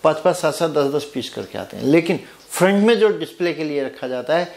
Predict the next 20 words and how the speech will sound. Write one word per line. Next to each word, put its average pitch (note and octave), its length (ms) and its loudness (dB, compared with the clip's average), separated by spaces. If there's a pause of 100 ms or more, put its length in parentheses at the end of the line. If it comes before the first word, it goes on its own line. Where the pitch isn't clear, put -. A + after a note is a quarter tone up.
(200)
एक D3 200 0
एक F3+ 200 -2
piece E3+ 200 0
करके D#3+ 300 0
दो C#3+ 160 4
दो C#3+ 120 2
piece C#3 220 -6
करके B2+ 300 -4
रखे B2+ 200 -4
जाते C3 240 2
हैं। E3 140 4
बाकी B2+ 260 2
एक्स्ट्रा C#3 380 0 (1040)
जितने D3 380 2
मोबाइल C3+ 340 4
आते C3 180 0
हैं E3+ 80 -2
सारे C#3+ 300 0
के B2+ 80 -10
सारे A#2+ 320 -4